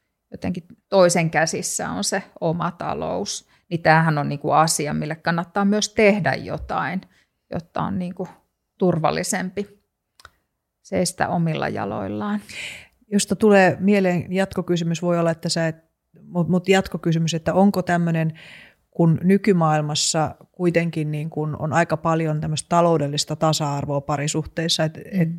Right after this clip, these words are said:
Speaker 2: ennen vanhaa ehkä on ollut enemmän sellaista niin kun roolimalleja siinä, ja toinen, vaikka naiset on ollut riippuvaisempia miehen, miehen taloudesta, niin nyt kun tavallaan niin kun naisten taloudellinen asema ja taloudellinen itsenäisyys on, on tota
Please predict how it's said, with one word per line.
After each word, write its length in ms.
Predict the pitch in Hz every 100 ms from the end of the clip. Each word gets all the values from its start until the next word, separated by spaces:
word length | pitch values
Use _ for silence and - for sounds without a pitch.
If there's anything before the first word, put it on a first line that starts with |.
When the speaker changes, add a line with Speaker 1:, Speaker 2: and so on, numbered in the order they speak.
| -
Speaker 2:
ennen 200 | 170 160
vanhaa 300 | 160 160 156
ehkä 240 | 151 -
on 120 | 156 160
ollut 240 | 156 156
enemmän 340 | 160 156 147
sellaista 360 | 156 151 151 -
niin 100 | 160
kun 120 | 165
roolimalleja 640 | 165 160 156 156 156 156
siinä, 260 | 180 160 156
ja 60 | 151
toinen, 400 | 151 156 151 160 - - - -
vaikka 180 | 160 160
naiset 400 | 151 147 147 -
on 100 | 147
ollut 220 | 147 147
riippuvaisempia 800 | 156 151 156 143 175 170 170 151
miehen, 360 | 165 156 151 -
miehen 360 | 170 180 180 160
taloudesta, 520 | 151 151 156 151 160
niin 100 | 156
nyt 160 | 170 -
kun 240 | 170 160 160 - - - _
tavallaan 380 | 156 156 151 147
niin 100 | 156
kun 140 | 156
naisten 420 | 156 175 170 165 156
taloudellinen 520 | 151 151 151 147 147
asema 400 | 156 160 151 147
ja 180 | 143 143
taloudellinen 480 | 156 151 151 160 -
itsenäisyys 720 | 214 - 165 147 - 156 -
on, 160 | 160 -
on 180 | 170 160
tota 300 | 160 170